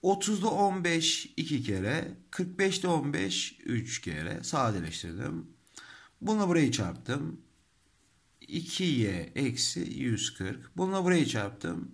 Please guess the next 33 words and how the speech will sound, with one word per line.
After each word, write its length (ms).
Eşittir 880
yüz 400
yirmi. 720
İki 320
Y 540
eşittir. 580
Yüz 240
kırk 200
bu 60
tarafa 280
giderse 520
iki 300
yüz 360
altmış. 800
Her 100
iki 120
tarafı 220
ikiye 260
böldüm. 260
Y 260
eşittir 580
yüz 300
otuz 480
derece 760
imiş. 380
Yani, 600
e, 60
sa-, 520
Celsius 360
termometresi 560
altmış 280
beşi 160
gösterdiğinde 720